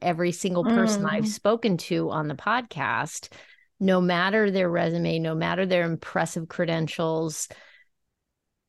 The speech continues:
Speaker 1: they're, most of them have admitted to having that feeling at some point or another.
Speaker 2: Mm-hmm. Yeah. A hundred percent.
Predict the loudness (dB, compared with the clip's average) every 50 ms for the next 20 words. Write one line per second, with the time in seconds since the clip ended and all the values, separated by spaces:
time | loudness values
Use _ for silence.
0 | _ _ -6 -6 0 2 4 6 6 6 4 2 0 -6 -10 _ _ _ -20 -20
1 | _ _ _ 4 6 8 8 6 6 4 2 0 2 2 2 2 2 2 2 0
2 | -2 -2 -2 0 2 4 2 2 4 2 4 4 4 4 4 2 2 -2 -4 -12
3 | _ _ _ _ _ _ _ _ _ _ _ _ _ _ _ _ _ _ -2 2
4 | 4 4 4 4 2 0 -2 -6 -10 _ _ _ _ _ _ _ _ _ _ _
5 | _ _ _ 0 2 2 2 2 2 2 2 0 0 -2 -4 -4 -2 -2 -2 0
6 | -2 -4 -6 -8 -10 -10 -10 -8 -6 -6 -6 -6 -6 -8 -6 -6 -6 -6 -6 -6
7 | -6 -6 -6 -6 -8 -8 -10 -12 -14 -16 -16 _ _ _ _ _ _ _ _ 2
8 | 4 6 6 8 6 6 4 2 -2 _ _ _ _ _ _ _ 2 2 4 2
9 | 0 -2 -6 -10 -20 _ _ _ -20 -20 -20 -20 -20 -20 -20 -20 -20 -20 -10 _
10 | 0 2 4 4 4 4 2 0 0 2 2 2 2 0 -2